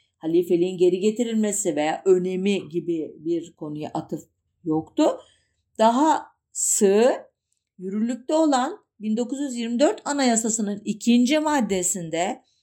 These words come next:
Türkiye Devleti'nin dini, dini İslam'dır yazdığı için bu madde anayasayla tamamen uyum içindeydi. Yani aslında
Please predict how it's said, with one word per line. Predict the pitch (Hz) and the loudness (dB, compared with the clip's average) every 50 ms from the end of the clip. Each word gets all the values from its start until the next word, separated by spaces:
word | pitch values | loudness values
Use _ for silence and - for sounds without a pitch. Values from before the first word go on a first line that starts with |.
| _ _ _ _ | _ _ _ _
Türkiye | - 311 349 403 392 381 - 302 247 226 208 175 | 2 4 4 4 4 2 2 2 2 2 2 2
Devleti'nin | 220 240 254 254 247 247 247 - 247 220 226 214 196 165 160 | 2 2 2 2 0 -2 -2 -2 0 0 2 0 0 0 0
dini, | 190 233 240 247 247 247 294 370 415 415 _ _ _ _ _ _ - 208 175 | 2 4 4 4 4 4 2 0 -4 -6 _ _ _ _ _ _ -20 -14 -8
dini | 175 226 254 285 294 311 302 277 226 | -4 -2 0 0 0 -2 -2 -4 -6
İslam'dır | 220 - 240 208 - - - 254 262 277 285 285 254 262 233 196 | -6 -4 -4 -4 -4 -2 -2 0 0 0 0 2 2 2 2 2
yazdığı | 196 196 185 196 196 202 208 208 202 190 196 233 247 262 277 294 277 - - _ _ _ _ _ _ _ _ - | 0 -2 2 2 4 4 2 0 -2 -2 2 4 6 6 4 4 0 -2 -6 _ _ _ _ _ _ _ _ -20
için | 190 - - - - 208 202 247 302 - - _ _ | -16 -14 -12 -8 -4 -4 -2 -2 -4 -6 -10 _ _
bu | 175 175 214 254 277 | -6 -4 -2 2 4
madde | 277 269 269 240 220 - 311 - - - - _ _ _ _ _ _ _ - | 4 4 4 4 2 0 0 0 0 -2 -6 _ _ _ _ _ _ _ -8
anayasayla | 180 185 190 226 269 294 294 294 - - 285 277 285 320 392 - | -6 -4 -2 0 2 2 2 2 2 0 0 0 0 -2 -2 -2
tamamen | - 269 269 277 285 311 349 427 415 427 403 359 - | -4 -4 -2 0 2 2 2 2 2 0 0 0 -2
uyum | - 226 220 208 196 180 | -2 0 0 0 0 -2
içindeydi. | 180 180 - 196 165 156 156 147 147 147 | -4 -6 -6 -6 -2 0 0 0 0 2
Yani | 160 170 185 214 240 254 262 - | 2 2 2 2 2 0 -2 -2
aslında | - - 190 196 - 240 240 240 226 - - - | 0 0 0 0 -2 -4 -2 0 2 2 2 0